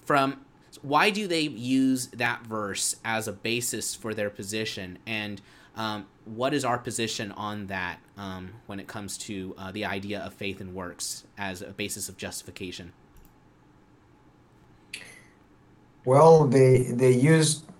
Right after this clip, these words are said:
Speaker 2: that verse, uh, as a, as a proof text for their teaching.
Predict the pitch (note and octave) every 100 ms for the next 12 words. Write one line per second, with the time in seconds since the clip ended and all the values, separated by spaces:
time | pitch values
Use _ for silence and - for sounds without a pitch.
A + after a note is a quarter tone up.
0 | - B2+ A2+ G#2+ A2 C#3+ A2 G2 - -
1 | - - - _ - A#2 A2+ G#2+ A2+ A2
2 | G2 A#2 A2 G#2+ C3 C3 C#3 D3 D#3+ -
3 | - - _ _ _ _ _ _ _ _
4 | _ B2 A#2 A#2 A2+ A2 A2 - - -
5 | A#2 A#2 B2+ - G#2 G2